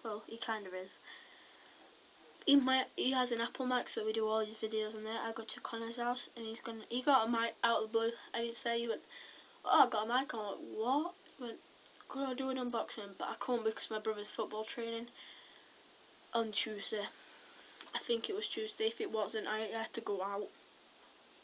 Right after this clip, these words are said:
that day. It was football, I had to go out with my mum and dad.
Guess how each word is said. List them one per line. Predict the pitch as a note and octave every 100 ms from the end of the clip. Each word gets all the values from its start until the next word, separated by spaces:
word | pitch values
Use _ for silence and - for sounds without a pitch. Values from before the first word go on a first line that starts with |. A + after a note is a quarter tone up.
| - - - - -
that | B3 G#3+
day. | A3 A3 - - - - - - - -
It | A#3+
was | A3+ -
football, | - C4 C4 B3
I | A#3+
had | A#3+
to | A#3
go | A#3
out | A3+
with | A3+
my | A3+
mum | A3 A3 G#3
and | G3+
dad. | D3+